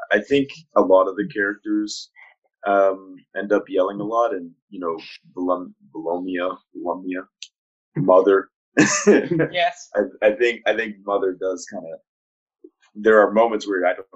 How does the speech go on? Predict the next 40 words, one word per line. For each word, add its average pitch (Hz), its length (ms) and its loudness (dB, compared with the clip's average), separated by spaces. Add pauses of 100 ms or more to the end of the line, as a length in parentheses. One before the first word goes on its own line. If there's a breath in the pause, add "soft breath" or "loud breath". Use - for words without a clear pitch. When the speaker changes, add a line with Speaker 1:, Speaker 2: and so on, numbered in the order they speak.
Speaker 1:
think 90 160 -16
it's - 180 -20
necessary 76 460 -8
that 80 120 -8
she's - 440 -12
so 87 160 2
loud. 82 540 0 (460)
I 98 80 2
think 117 240 -2
maybe 104 520 -2 (280)
in 101 140 -4
terms 98 280 -8
of 92 80 -14 (100)
projection, 95 720 -2 (160)
right, 95 220 2 (160)
her 87 380 -6
voice 92 240 -8
can 87 160 -16
certainly 90 340 -6
stand 87 380 -6
out 85 200 0
and - 100 -20 (180)
pierce 90 320 -4
more 104 260 -8 (260)
than, 98 480 -2
than 98 160 0
others, - 440 0
but - 240 2 (800)
I, 92 300 4
I 92 100 -6 (100)
think 101 220 -8 (500)
to, 92 480 -8
if - 140 -8
the 104 80 -8
goal 101 540 4 (360)
or 98 160 -4
that 87 180 -8
the 92 120 -8
intent 90 480 -12
is 82 180 -8